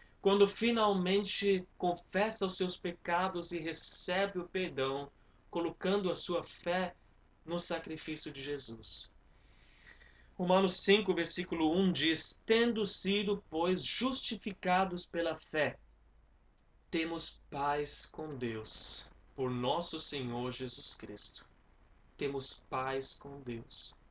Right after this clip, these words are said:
por causa daquilo que Jesus fez. Como Jesus fez isso? Ele entrou nessa cidade, na verdade, muito mais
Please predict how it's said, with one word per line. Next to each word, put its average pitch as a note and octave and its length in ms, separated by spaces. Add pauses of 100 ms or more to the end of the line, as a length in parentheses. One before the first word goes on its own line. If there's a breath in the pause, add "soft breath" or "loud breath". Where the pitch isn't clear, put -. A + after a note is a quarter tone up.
(120)
por C3+ 180
causa C#3 400
daquilo C3+ 460
que B2+ 160
Jesus B2 520
fez. - 420
Como C4 180
Jesus A3 380
fez G#3+ 240
isso? E3 340 (1800)
Ele G3 280
entrou E3 460
nessa D#3+ 300
cidade, C#3 720
na C#3 140
verdade, C#3 480
muito D#3+ 400
mais C#3 640